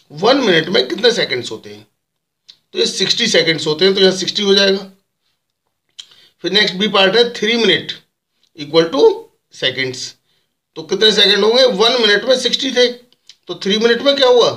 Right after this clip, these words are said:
थ्री का सिक्सटी में मल्टीप्लाई करेंगे, तो सिक्स थ्री जा एटीन, यानी वन हंड्रेड एंड एटी सेकंड्स हो जाएंगे।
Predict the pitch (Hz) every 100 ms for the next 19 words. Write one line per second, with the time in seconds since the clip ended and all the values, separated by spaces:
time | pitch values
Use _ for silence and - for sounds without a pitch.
0 | - - 156 160 233 233 - - 185 208
1 | 202 151 139 123 135 131 143 196 330 -
2 | - - - - 165 - - 233 - 156
3 | 165 214 175 147 147 226 254 208 214 185
4 | 175 196 151 143 175 214 214 156 139 214
5 | 190 127 160 160 127 101 90 92